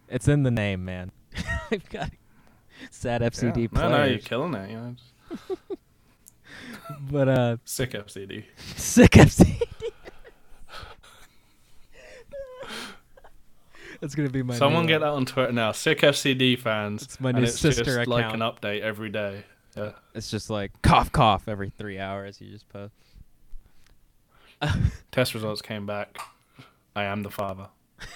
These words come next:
Speaker 1: Oh, man.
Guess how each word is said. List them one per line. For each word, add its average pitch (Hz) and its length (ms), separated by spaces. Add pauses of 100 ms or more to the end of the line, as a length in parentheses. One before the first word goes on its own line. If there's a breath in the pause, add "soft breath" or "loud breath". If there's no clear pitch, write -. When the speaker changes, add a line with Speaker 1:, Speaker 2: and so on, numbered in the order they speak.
(2000 loud breath)
Speaker 1:
Oh, 110 460
man. 101 560